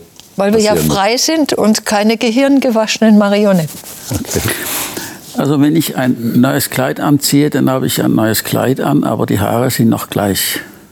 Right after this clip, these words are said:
Speaker 3: Ja? Die Nase ist noch gleich.
Speaker 2: Mhm.
Speaker 3: Und für mich, also für mich heißt das, ich habe in meinem Leben,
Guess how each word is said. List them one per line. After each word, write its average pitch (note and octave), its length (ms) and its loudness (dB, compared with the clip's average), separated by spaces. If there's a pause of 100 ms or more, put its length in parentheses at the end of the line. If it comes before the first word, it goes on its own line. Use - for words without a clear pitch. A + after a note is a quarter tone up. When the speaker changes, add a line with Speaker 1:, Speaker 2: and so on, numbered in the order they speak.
(340)
Speaker 3:
Ja? D3+ 200 2 (1400)
Die A2 80 2
Nase A2+ 300 0
ist - 200 -2
noch - 180 -4
gleich. - 460 -4 (160)
Speaker 2:
Mhm. G2+ 320 2 (1400)
Speaker 3:
Und A2 280 0 (960)
für C3+ 240 0
mich, D3+ 440 0 (240)
also C3+ 200 -2
für - 200 0
mich D3 360 2
heißt C#3 380 -2
das, D3 400 -4
ich - 300 -2
habe C#3+ 160 -6 (160)
in C#3 180 2
meinem B2+ 320 2
Leben, C#3+ 540 2